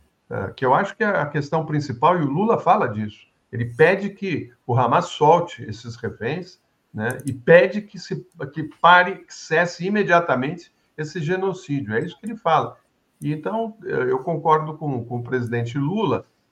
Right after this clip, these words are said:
e, e vi aqui uma, uma, até tava no ar agora há pouco,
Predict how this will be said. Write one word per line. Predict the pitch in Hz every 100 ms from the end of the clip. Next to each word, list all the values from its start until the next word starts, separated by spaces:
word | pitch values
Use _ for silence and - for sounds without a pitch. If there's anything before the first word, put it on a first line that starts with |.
| _
e, | 151
e | 160 147 135 120
vi | 143
aqui | 180 - - 165 135 101
uma, | 95 110 120
uma, | 123 - 120 117 117 110 104 107 - - _ - _
até | 120 147
tava | 147 139
no | 135 123
ar | 123
agora | 117 117 113
há |
pouco, | - 151 160 - 120